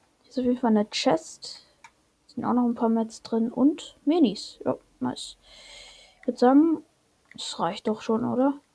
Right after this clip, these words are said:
Ja. Wir bauen uns hoch. Vielleicht werden wir sogar schon runtergeschossen. Äh, ja. So, aufpassen, dass wir jetzt nicht irgendwie ins Wasser springen oder so. Ja, das reicht.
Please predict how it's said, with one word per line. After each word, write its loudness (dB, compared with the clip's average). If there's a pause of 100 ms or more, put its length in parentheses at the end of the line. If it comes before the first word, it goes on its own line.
(480)
Ja. -2 (1300)
Wir 0
bauen 8
uns 2
hoch. 6 (260)
Vielleicht -2
werden 10
wir 10
sogar 4
schon 0
runtergeschossen. 2 (1160)
Äh, 6
ja. 6 (2000)
So, 0
aufpassen, -2
dass -2
wir 0
jetzt -8
nicht 0
irgendwie 2
ins -2
Wasser 2
springen 2
oder 8
so. 4 (400)
Ja, 4
das -4
reicht. -8